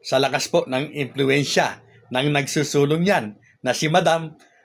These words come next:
ay, ah, nagkaletse-letse po. Although yan po yung pinag-usapan sa ledac. Mga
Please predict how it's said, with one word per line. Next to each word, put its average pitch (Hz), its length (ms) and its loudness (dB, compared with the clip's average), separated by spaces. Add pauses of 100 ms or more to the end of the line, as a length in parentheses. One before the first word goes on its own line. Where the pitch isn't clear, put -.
ay, 143 320 2
ah, 139 400 2
nagkaletse-letse 147 1040 0
po. - 240 0 (320)
Although 165 400 4
yan 160 160 2
po 170 160 4
yung 151 160 2
pinag-usapan 139 800 0
sa 123 160 2
ledac. 117 320 -2 (720)
Mga 151 160 2